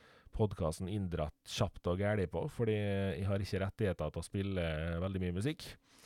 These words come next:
Eh, men introlåta vår får dere høre hver gang. Eh, det er jo, den musikken tar jo jeg inn og spiller til dere. Den eier vi jo.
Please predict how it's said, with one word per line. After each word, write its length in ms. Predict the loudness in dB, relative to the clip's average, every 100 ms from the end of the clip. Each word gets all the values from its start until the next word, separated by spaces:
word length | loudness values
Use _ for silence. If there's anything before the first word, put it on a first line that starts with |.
| -20 -20 -20 -20 -20 -6
Eh, 200 | 4 4 6
men 120 | 2
introlåta 640 | 0 2 2 4 4 6
vår 200 | 6 6 6
får 240 | 6 8
dere 160 | 6 6
høre 160 | 6
hver 220 | 6 4
gang. 260 | 6 2 0 -4 -4
Eh, 240 | 0 0
det 200 | 2 2
er 20 | 4
jo, 420 | 4 2 -2 -4 -10 -20 _ _
den 260 | -2 0 0
musikken 400 | 0 -2 -2 2
tar 180 | 4 4
jo 100 | 4
jeg 200 | 2 -2
inn 140 | -2
og 80 | -4
spiller 240 | -2 -2
til 200 | 0 0
dere. 420 | -2 0 0 0 -4 _ -20 -20 -20 -20 -20 -20 -20 -20 -20 _ _ _ _
Den 140 | -4 -2
eier 300 | -4 -6 -4
vi 80 |
jo. 160 | -2